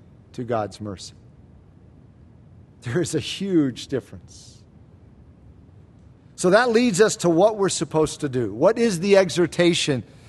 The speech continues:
here in verse one? It is this. We are to present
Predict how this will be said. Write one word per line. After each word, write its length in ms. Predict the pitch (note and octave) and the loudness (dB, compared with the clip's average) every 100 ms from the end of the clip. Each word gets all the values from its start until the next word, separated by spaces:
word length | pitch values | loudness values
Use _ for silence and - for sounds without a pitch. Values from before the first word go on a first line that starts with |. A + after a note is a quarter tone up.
| - | -8
here 200 | - D#3+ | 0 0
in 100 | C#3+ | 0
verse 280 | C#3 C3 - | -2 -4 -4
one? 220 | C#3 D3 | -4 -2
It 160 | F3 D3+ | -2 0
is 180 | C#3 C3+ | 0 0
this. 320 | F3+ B2 - | 2 0 -2
We 240 | D#3 F3 | 0 2
are 140 | E3+ E3 | 2 0
to 160 | D3+ | -6
present 640 | - D3 - F#3 A3 F#3+ | -6 -6 0 0 -2 -8